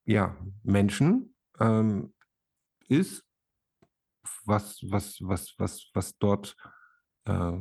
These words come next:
gemacht und wie dieser Mensch handelt und auch warum er aus welchem Antrieb heraus handelt. Also zum einen, um dankbar zu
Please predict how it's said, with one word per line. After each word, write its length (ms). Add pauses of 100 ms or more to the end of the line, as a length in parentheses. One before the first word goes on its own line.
(120)
gemacht 560 (640)
und 460 (380)
wie 300
dieser 300
Mensch 320
handelt 380
und 220
auch 440
warum 460
er 160
aus 220
welchem 260
Antrieb 360
heraus 300
handelt. 320
Also 240
zum 260
einen, 460 (260)
um 160
dankbar 320
zu 160